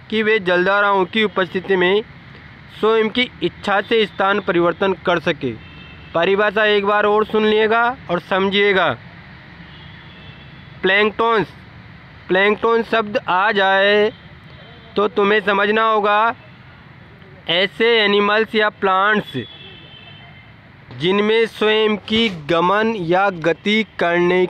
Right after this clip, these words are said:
की क्षमता इतनी नहीं होती कि वे जल की धाराओं की उपस्थिति में स्वयं की इच्छा से स्थान परिवर्तन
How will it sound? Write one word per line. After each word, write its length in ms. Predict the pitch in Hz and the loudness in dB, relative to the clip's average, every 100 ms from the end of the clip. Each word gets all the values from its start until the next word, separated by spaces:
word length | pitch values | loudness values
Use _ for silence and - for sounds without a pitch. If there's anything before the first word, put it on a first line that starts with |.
| - | -2
की 200 | 214 220 | -2 0
क्षमता 840 | 214 - 196 185 - 190 196 208 220 - - - - - - | -2 -4 -4 -4 -2 0 2 2 0 -6 -20 -20 -20 -14 -4
इतनी 560 | 180 - 202 208 220 220 | -4 -2 0 2 2 2
नहीं 400 | 202 190 214 214 | 2 2 2 2
होती 640 | 208 208 - 208 214 220 - - - - - - | 2 0 -2 0 0 -2 -6 -20 -20 -20 -10 -2
कि 140 | 220 | 0
वे 180 | 214 220 | 2 0
जल 380 | 175 156 175 180 - | 0 -2 0 -2 -2
की 160 | 214 208 | -2 0
धाराओं 540 | 196 196 196 196 190 | 0 2 0 0 0
की 220 | 180 214 | 0 0
उपस्थिति 720 | 202 - 185 185 - 190 196 196 | 0 0 -2 -2 -4 -4 0 2
में 420 | 190 190 202 208 - - - - - | 2 2 2 0 -6 -20 -20 -20 -4
स्वयं 320 | 202 214 208 | 0 2 0
की 180 | 196 220 | 0 -2
इच्छा 500 | 226 190 - 196 196 | -2 -6 -6 -4 -2
से 200 | 196 202 | 0 0
स्थान 340 | 185 208 196 202 | 0 -2 -2 -2
परिवर्तन 520 | 185 180 180 185 | 0 0 0 0